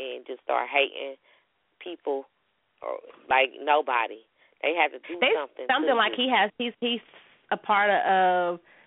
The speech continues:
Speaker 2: the K K K
Speaker 1: Or being
Speaker 2: or something.
Speaker 1: taught something.
Speaker 2: Yeah,
Speaker 1: Yeah.
Speaker 2: but they, they, you know, they're, they're still releasing information on the kid. But my, my just thoughts is, is the whole debate, like, the way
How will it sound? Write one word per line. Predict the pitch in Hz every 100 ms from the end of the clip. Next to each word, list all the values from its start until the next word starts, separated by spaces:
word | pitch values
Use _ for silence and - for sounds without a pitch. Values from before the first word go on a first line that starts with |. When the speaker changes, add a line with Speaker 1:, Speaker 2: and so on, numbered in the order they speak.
| _
Speaker 2:
the | 190
K | - 202
K | 196 202 -
K |
Speaker 1:
Or | 208
being | 202
Speaker 2:
or | 175 -
something. | 196 156 - 160 -
Speaker 1:
taught | 135 120
something. | _ 117 _ _ _ _ _ _ -
Speaker 2:
Yeah, | 220 233 185 -
Speaker 1:
Yeah. |
Speaker 2:
but | 220 214 185
they, | 240 254 -
they, | 240 -
you | 254
know, | 240 214
they're, | 254 233
they're | 277 -
still | 339 294
releasing | 233 226 247 233
information | - 208 196 190 208 208 226 214 - - -
on | 233 262
the |
kid. | 247 294 269 254 - - -
But | 190 214 196 - -
my, | 220 247 320 359 359 -
my | 202 214 311
just | 320 - -
thoughts | 202 160 - -
is, | 196 185 175 156
is | 185 190 175 160 165
the | 196
whole | 202 220
debate, | 208 175 196 202 143
like, | 175 170
the | 185
way | 190 226 220 196